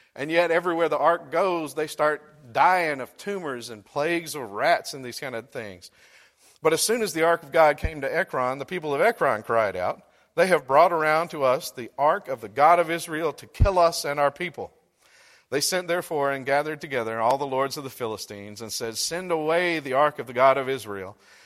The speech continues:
and let it return to its own place, that it may not kill us and our people." For there was a deathly panic throughout the whole city. The hand of God was very heavy there. The men who did not die were struck with tumors,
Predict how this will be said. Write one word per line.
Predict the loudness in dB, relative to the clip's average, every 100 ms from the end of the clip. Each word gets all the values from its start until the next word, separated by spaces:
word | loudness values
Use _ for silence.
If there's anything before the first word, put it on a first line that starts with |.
| _
and | -2
let | 0 0
it |
return | -2 -6 -6 -6 -6
to | -8
its | -6 -4
own | -4 -4
place, | -2 -2 -2 -6
that | -8
it | -6
may | -6
not | -2 -2 -4
kill | -4 0
us | 2 0 -2
and | -6
our | -6
people." | -6 -10 -12 -16 _ _ _ _ _ -8
For | -2
there | 0 0
was | 0
a | -6
deathly | 2 2 2 -4 -8
panic | -4 -4 -6 -6
throughout | 2 2 2
the | -2
whole | -4 -4 -4
city. | -6 -6 -8 -10 _ _ _
The | -8
hand | -4 -4 -4
of | 4
God | 4 4
was | 0 -2
very | 2 2 2
heavy | 0 -2 -4
there. | -4 -2 -2 -6
The | -10
men | -8 -8 -8
who | -8
did | -6 -2
not | -2 2
die | 4 6 6
were | 2
struck | -4 -4 -4
with | -8 -14
tumors, | -12 -10 -10 -12